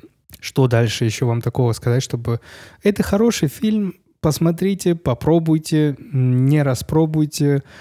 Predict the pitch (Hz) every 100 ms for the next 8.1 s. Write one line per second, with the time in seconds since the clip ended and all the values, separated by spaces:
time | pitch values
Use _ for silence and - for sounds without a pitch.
0 | - - _ _ - 135 165 - 139 131
1 | 131 143 131 131 - 151 160 - - 131
2 | 127 123 110 107 98 - _ - 156 -
3 | 117 - 151 190 165 - 180 170 - _
4 | _ _ _ _ - - 117 113 113 101
5 | - - - 117 143 - - - - -
6 | 135 180 - 165 147 - 120 117 110 156
7 | 127 - 190 196 190 185 - - 131 127
8 | -